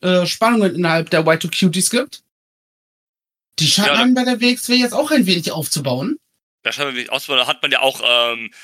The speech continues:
Speaker 2: äh, gestern, glaub ich, hat W X W ihren, äh, ihre Shotgun-Vlogs, Vlog gepostet vom, äh, vom World Tag Team Festival Wochenende.
Speaker 1: Genau.
Speaker 2: Und, äh, da haben sie ja Aaron Brooks auch so ein bisschen so, "Ah, hier, ne, du musst, äh,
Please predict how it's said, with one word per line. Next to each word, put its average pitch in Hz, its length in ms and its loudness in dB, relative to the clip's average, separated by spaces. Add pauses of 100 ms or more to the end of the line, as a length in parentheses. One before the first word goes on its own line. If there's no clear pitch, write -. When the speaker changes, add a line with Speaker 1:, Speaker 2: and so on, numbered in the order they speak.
(340)
Speaker 2:
äh, 110 680 0
gestern, 170 320 -4
glaub 135 140 0
ich, 131 100 -2
hat 131 200 -6
W 131 80 0
X 127 140 -8
W 139 160 0
ihren, 117 300 -2
äh, 107 260 0
ihre 110 200 -6
Shotgun-Vlogs, 113 1120 -4 (1000)
Vlog 113 260 -2
gepostet 113 520 -12
vom, 110 300 -2
äh, 104 400 0
vom 110 380 -12
World 113 180 -4
Tag - 140 -6
Team 127 100 -6
Festival 107 300 -14
Wochenende. 120 480 -6 (360)
Speaker 1:
Genau. 139 540 -6 (420)
Speaker 2:
Und, 147 320 2
äh, 123 40 -4 (380)
da 127 120 -2
haben 170 140 -2
sie 156 120 0
ja 143 80 0
Aaron 147 280 -2
Brooks 160 240 -2
auch 156 120 -2
so 170 100 -4
ein - 20 -14
bisschen 135 220 -6
so, 151 120 -4
"Ah, 175 140 0
hier, 180 200 2
ne, 180 140 2
du 165 80 -4
musst, 170 200 -2
äh, 147 300 2